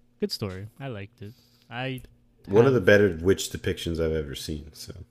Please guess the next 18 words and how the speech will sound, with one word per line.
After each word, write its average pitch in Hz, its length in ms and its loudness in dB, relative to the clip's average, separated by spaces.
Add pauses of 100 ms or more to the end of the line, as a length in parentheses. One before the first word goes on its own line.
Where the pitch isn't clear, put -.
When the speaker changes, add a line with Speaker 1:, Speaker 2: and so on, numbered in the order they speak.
(120)
Speaker 2:
that 80 140 -10
was 76 180 -12
Speaker 1:
Yeah. 80 120 -8
Speaker 2:
really, 67 240 -8 (140)
really, 73 300 -6
really 67 200 -10
good. - 200 -16 (1040)
Speaker 1:
Like, 104 120 -20 (520)
a 113 100 -12
dead 110 240 -6
witch 107 280 -8
is 98 260 -16
probably 92 340 -12
really 92 200 -16
s-, - 120 -18
fucking - 240 -18
<laughs> - 40 -20
scary - 640 -6